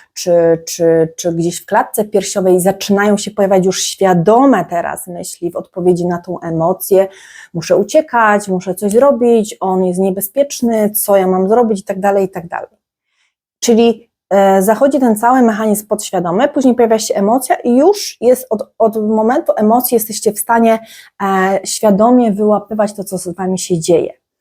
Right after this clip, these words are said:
Ale na co ja chcę Wam dzisiaj zwrócić uwagę, ponieważ w innych filmach to bardziej interpretuję od strony podświadomości, ale na, na co chcę Wam dzisiaj zwrócić uwagę, to właśnie na to, że ta emocja, która się pojawia,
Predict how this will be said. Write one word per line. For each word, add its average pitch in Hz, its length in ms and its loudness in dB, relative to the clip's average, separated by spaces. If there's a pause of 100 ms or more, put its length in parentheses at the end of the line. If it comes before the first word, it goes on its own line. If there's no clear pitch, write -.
(420)
Ale 202 280 4
na 214 160 2
co 214 140 -4
ja 220 100 4
chcę 214 200 -4
Wam 196 320 0
dzisiaj 208 500 2
zwrócić 185 380 -4
uwagę, 170 460 -2
ponieważ 202 380 -6
w - 100 -10
innych 220 280 2
filmach 214 380 -2
to 190 120 -6
bardziej 190 360 -2
interpretuję 190 680 0
od 175 100 -4
strony 185 260 -4
podświadomości, 175 840 -8 (360)
ale 202 240 4
na, 202 220 0
na 208 160 2
co 208 140 -6
chcę 214 180 -6
Wam 190 220 -2
dzisiaj 277 240 -2
zwrócić 208 320 -6
uwagę, 190 280 0
to 233 120 -10
właśnie 226 280 -4
na 220 100 -2
to, 220 120 -4
że 202 120 -4
ta - 100 -8
emocja, 190 680 0 (240)
która 190 180 -6
się 208 160 -4
pojawia, 190 600 -2